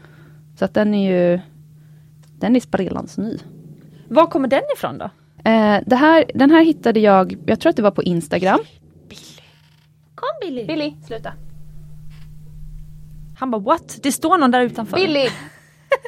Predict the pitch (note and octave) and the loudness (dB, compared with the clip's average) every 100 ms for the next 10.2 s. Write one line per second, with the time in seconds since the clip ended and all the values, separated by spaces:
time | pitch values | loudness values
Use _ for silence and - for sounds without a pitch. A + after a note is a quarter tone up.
0 | - _ _ _ _ _ - G3 G3 A#3+ | -20 _ _ _ _ _ -2 2 4 4
1 | C4 B3+ - C4 C4 C4 C#4 D4 - G3 | 6 4 6 6 6 6 6 6 6 4
2 | B3 C4+ - F3+ F3 - F3+ F3+ G#4 E4+ | 4 4 4 2 2 2 4 6 6 6
3 | E3+ E3+ - - - F#3+ F3+ F3+ F3 F3 | 2 2 0 -2 0 2 2 2 2 2
4 | F3 - B3 - - - G3+ F#3 - - | 0 0 -2 -4 -12 0 4 4 2 -8
5 | - - B3 - F3 E3 D#3+ D#3 G3 G#4+ | -12 0 0 2 -2 0 2 4 6 4
6 | - A3 G3+ G3+ G#3+ G#3 F#3 F3+ F3+ E3 | 4 6 6 6 4 4 6 4 4 2
7 | E3 E3+ E3 D#3+ E3 A#3+ E4 G3 - - | 2 2 2 2 2 4 4 4 0 0
8 | - - - - - G#3+ A#3+ G3+ - A3 | -4 -4 -10 -8 0 4 4 4 2 2
9 | - - - B3+ B3+ B3+ B3 B3 B3+ A#3+ | 2 -2 -2 0 2 2 2 2 2 2
10 | A3+ A3+ | 4 4